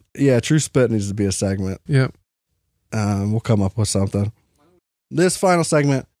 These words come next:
Speaker 1: is called, um, I Love This Business.
Speaker 2: Yes.
Speaker 1: Otherwise known as Gorilla Tank.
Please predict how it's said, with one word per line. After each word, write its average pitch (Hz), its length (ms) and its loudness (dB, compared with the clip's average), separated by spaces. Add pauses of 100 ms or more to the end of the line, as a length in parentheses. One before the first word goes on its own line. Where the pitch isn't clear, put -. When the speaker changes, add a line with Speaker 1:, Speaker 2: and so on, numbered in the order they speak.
(220)
Speaker 1:
is 131 760 2
called, 117 520 2
um, 92 460 0 (420)
I - 80 2
Love 139 260 2
This 107 200 0
Business. 117 760 0 (160)
Speaker 2:
Yes. 262 540 -2 (420)
Speaker 1:
Otherwise 127 420 2
known 123 160 2
as 110 100 0
Gorilla 117 440 2
Tank. - 540 -4